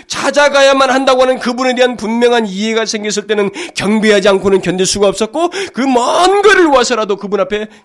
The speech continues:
경배를 딱 한 번 하고 돌아가는 거예요. 그런 경배하는 대상에 대한 이해가 있기 때문에, 인식이 있었기 때문에 그렇게 경배할 수 있었던 것입니다.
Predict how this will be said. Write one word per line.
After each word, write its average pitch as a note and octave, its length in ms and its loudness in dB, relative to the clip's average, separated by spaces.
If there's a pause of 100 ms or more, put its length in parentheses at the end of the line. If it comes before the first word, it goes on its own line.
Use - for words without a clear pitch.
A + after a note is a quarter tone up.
경배를 E3+ 420 -8 (500)
딱 C4 340 -16
한 A#3 140 -8
번 B3 140 -8
하고 A3 200 -16
돌아가는 C#4 500 -14
거예요. - 160 -20 (1400)
그런 E4 360 2
경배하는 C#4+ 640 0
대상에 C4+ 440 0
대한 C4 160 0
이해가 C4 380 0
있기 B3 260 -6
때문에, B3 280 -4
인식이 A#3+ 340 -4
있었기 A3+ 280 -4
때문에 A3 280 -2 (240)
그렇게 A3+ 420 0
경배할 G3 440 -4
수 F#3+ 160 -12
있었던 D#3+ 460 -10
것입니다. - 500 -20